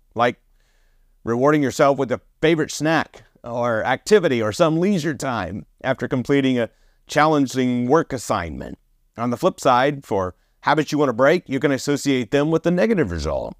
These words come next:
like reminding yourself of the consequences that follow engaging in such habits. When I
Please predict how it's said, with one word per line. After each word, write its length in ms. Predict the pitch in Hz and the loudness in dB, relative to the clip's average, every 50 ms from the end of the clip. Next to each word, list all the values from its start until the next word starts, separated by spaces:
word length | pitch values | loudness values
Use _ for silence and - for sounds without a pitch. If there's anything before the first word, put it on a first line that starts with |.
| _ - | _ -8
like 240 | - 95 92 87 82 | -6 -6 -4 -4 -4
reminding 400 | 107 104 117 135 147 143 131 120 | -4 -2 0 0 0 0 0 -2
yourself 340 | 110 104 - 127 113 117 113 | -2 -4 -2 -2 -2 -2 -2
of 80 | 120 117 | -2 -4
the 80 | 120 | -2
consequences 680 | - 143 160 165 131 - - 113 104 101 104 120 123 113 | -2 0 0 -2 -2 -4 -4 -4 -4 -4 -4 -6 -4 -4
that 160 | 123 107 - | -4 -4 -2
follow 320 | - 104 101 101 107 113 117 | 0 0 2 2 2 0 0
engaging 480 | 120 107 92 95 92 87 98 101 101 | -2 -2 -2 -2 -2 -2 -4 -4 -4
in 180 | 107 101 110 - _ _ _ _ _ _ _ - | -4 -6 -8 -10 _ _ _ _ _ _ _ -6
such 220 | - 92 - - | -6 -4 0 2
habits. 440 | 139 143 143 107 - - - - - _ _ _ _ _ _ _ _ _ _ | 4 4 4 2 -2 -6 -12 -20 -20 _ _ _ _ _ _ _ _ _ _
When 200 | - - 104 104 | -8 -6 -4 0
I 400 | 101 101 98 95 95 95 92 - | 0 2 2 0 0 -2 -6 -8